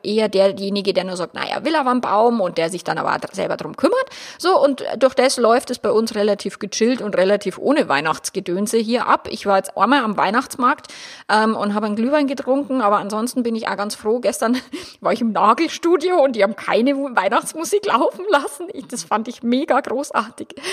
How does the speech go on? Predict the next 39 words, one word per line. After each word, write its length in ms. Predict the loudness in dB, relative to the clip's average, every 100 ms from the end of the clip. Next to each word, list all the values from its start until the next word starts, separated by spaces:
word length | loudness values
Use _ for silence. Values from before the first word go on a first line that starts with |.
| -10 -12 -6
Und, 420 | 0 2 0 2
äh, 220 | 2 2
ja, 140 | 0 -2 2
und 200 | 2 2
ich 140 | 0
hab 100 | -4
jetzt 140 | -4 2
auch 160 | 4
mit 180 | 4 0
meiner 480 | -4 -4 -6 -8 -6
Ursprungsfamilie 880 | -4 -2 -2 -2 0 2 2 2 2
ausgemacht, 500 | 2 0 -4 -4 -6
dass 100 | -8
wir 120 | -8
an 80 | -8
Weihnachten 400 | -8 -10 -12 -2
kommen, 360 | 0 2 0
ganz 220 | 0 -4
gechillt, 460 | -6 -4 2 2 2
als 180 | -4 -6
wenn's 500 | -14 -4 -2 -2 -6
ein 80 | -6
ganz 280 | -4 -4 -8
normaler, 520 | -6 -2 0 0 0 -8 -18 -4
äh, 300 | 2 2 2
Besuch 440 | 0 0 4 4 4
ist. 380 | 4 4 2
Wir 140 | 0 0
essen 280 | 0 0 -2
zusammen, 640 | 0 4 4 2 -4 -6
wie 220 | -4 -4
halt 160 | -4 0
so, 200 | 2 4
aber 300 | 2 0 0
ohne 280 | 0 0
diesen 280 | -2 -4 -4
ganzen 400 | -2 -4 -4 -4
weihnachtlichen 680 | -2 -2 -4 -6 -8 -8 -8
Erwartungsdruck, 1200 | -8 -2 0 0 -2 -8 -6 -8 0 4 4 2